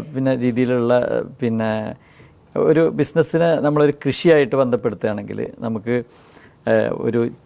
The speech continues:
ചീരകൃഷി ചെയ്യുകയാണെങ്കിൽ നമുക്കതൊരു രണ്ടാഴ്ച കൊണ്ട് നമുക്കത് പറിച്ചിട്ട് വിളവ് കിട്ടും. വാഴക്കൃഷിയാണെങ്കിൽ ഒരു വർഷം കൊണ്ട് കിട്ടും, കപ്പയാണെങ്കിൽ ആറ് മാസം കൊണ്ട് കിട്ടും. അങ്ങനെയുള്ള ഓരോ രീതിയിലുള്ള, ഏ, പിന്നെ ഇത് കിട്ടും. അപ്പോൾ നമുക്കിപ്പോൾ ഒരു തട്ടുകട തുടങ്ങുന്നതിന് അവൻ അന്ന് വൈകുന്നേരം തന്നെ അവൻ്റെ ലാഭം നഷ്ടമൊക്കെ അറിയും.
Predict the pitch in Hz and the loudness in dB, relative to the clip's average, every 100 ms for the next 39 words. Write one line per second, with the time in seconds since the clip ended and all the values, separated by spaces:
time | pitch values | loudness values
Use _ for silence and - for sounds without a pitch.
0 | - 113 110 - 107 117 - 110 107 101 | -2 2 2 -2 -8 -8 -2 0 0 -2
1 | 98 98 107 - 113 104 101 104 107 107 | -6 -6 -6 -8 -10 -8 -6 -2 0 -2
2 | 110 - - 110 104 117 110 - 104 104 | -4 -12 -8 -4 -2 0 -2 -4 -6 -4
3 | 98 95 101 98 - _ 104 95 - 92 | -6 -8 -6 -6 -10 _ -8 -8 -12 -14
4 | 92 _ 110 101 98 92 87 107 - - | -14 _ -6 -4 -4 -6 -10 -16 -16 -20
5 | - - - - 104 107 113 117 - 117 | -20 -20 -20 -8 -2 0 0 -4 0 2
6 | 110 104 107 - 104 101 101 92 110 - | 2 2 0 -2 -10 -8 -8 -8 -12 -16
7 | _ - 104 - 123 113 107 98 101 107 | _ -6 -6 0 0 0 -2 -2 0 -2
8 | 104 95 104 101 98 95 - - - _ | -4 -6 -10 -10 -10 -12 -16 -20 -20 _
9 | _ 147 175 180 175 165 - 147 151 143 | _ 0 4 6 6 4 4 4 6 2
10 | 135 127 127 127 - 117 120 - _ 123 | 0 0 0 0 0 -4 -8 -14 _ -2
11 | 117 117 117 107 - - - 160 160 156 | 0 0 0 -2 -6 -14 -6 0 0 0
12 | 156 165 185 160 131 165 180 185 165 156 | -2 -2 0 -2 -2 0 2 4 2 0
13 | 147 151 139 127 151 143 156 131 123 135 | 0 2 2 4 2 2 2 2 2 -2
14 | 147 139 131 117 110 117 107 104 110 95 | 0 0 0 -2 -2 0 0 0 -4 -6
15 | 113 - 98 95 | -10 -8 -8 -8